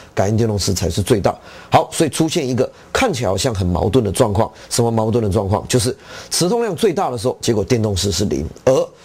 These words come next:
磁通量等于零的时候，电动势最，最大。你从微分的观点，那它必然会得到这个结果。那其实你稍微想一想，稍微想一想，并不是说磁通量大，电动势大，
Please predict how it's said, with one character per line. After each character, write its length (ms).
磁 180
通 160
量 180
等 140
于 100
零 120
的 80
时 120
候， 60
电 160
动 100
势 140
最， 180
最 160
大。 120
你 180
从 220
微 160
分 120
的 80
观 220
点， 180
那 200
它 160
必 120
然 140
会 140
得 160
到 80
这 140
个 100
结 160
果。 100
那 120
其 160
实 80
你 120
稍 180
微 100
想 240
一 20
想， 160
稍 180
微 60
想 160
一 60
想， 100
并 200
不 100
是 140
说 240
磁 180
通 160
量 180
大， 200
电 140
动 100
势 140
大， 120